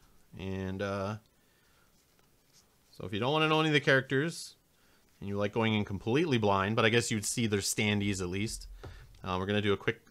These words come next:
glance at the, uh, fifteen new survivors added in this expansion. So I'm assuming some of these can be added, uh, to the... Uh, either of the other core games. So like I said, if you only own one Dead of Winter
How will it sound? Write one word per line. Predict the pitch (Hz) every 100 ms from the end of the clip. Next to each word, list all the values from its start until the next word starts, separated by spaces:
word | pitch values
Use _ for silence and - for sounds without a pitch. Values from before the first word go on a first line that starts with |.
| -
glance | 107 107 107 107
at | 104
the, | 98 95
uh, | 92 92
fifteen | - 151 175
new | 156
survivors | 143 156 135 131 139 139
added | 127 120
in |
this | 127 123
expansion. | 139 - 120 117 160 - - - -
So | -
I'm | 110
assuming | 110 143 151 139
some | -
of | 131
these | 123 117
can | 127
be | 110 107
added, | 107 110 110 104 107 _ _ _ _
uh, | 104 101 98 98 -
to | - 117 110 107 110
the... | 104 98 95 95 - - -
Uh, | 101 90 87 87 87 87 - - - - -
either | 123 180 131
of |
the | 110 113
other | 117 110
core | - 113
games. | 104 101 95 127
So | 110 104
like | 98 101
I |
said, | 113 107
if | 107
you |
only | 110 117
own | 117 107
one | 110 117
Dead | 110
of | 95
Winter | 101 - 101 101